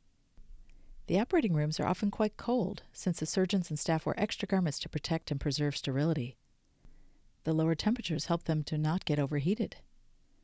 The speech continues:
Therefore, a warming blanket may be placed on the patient both for comfort and to also help maintain normal body temperature. Actually,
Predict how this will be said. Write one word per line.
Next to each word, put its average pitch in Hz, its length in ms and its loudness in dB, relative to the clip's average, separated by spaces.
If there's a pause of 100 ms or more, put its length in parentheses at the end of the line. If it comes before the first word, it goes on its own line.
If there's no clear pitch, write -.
(380)
Therefore, 202 320 4
a 151 100 4
warming 170 420 4
blanket 139 380 0
may 156 100 2
be 151 120 -2
placed - 360 0
on 135 60 0
the 135 80 0
patient 143 480 -2
both 135 200 0
for - 140 -8
comfort - 520 -4 (120)
and 233 220 4
to 202 100 0
also 175 280 2
help - 180 0
maintain 147 500 0
normal 156 320 0
body 143 280 -2
temperature. - 520 -4 (640)
Actually, 143 500 0